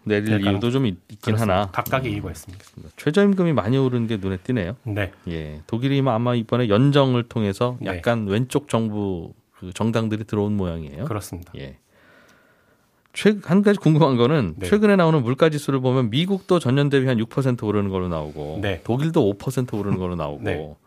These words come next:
Speaker 1: 우리나라는 아직 한 이 퍼센트대.
Speaker 2: 그렇죠.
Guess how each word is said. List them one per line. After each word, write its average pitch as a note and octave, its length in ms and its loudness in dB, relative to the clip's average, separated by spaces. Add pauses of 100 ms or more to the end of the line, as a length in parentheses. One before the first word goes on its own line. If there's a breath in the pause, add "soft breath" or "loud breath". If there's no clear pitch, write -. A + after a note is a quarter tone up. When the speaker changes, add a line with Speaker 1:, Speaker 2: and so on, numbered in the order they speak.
(340 soft breath)
Speaker 1:
우리나라는 F#3 680 2
아직 B2+ 260 -6
한 E3 120 -2
이 C3+ 80 -4
퍼센트대. B2 680 -6
Speaker 2:
그렇죠. - 380 -12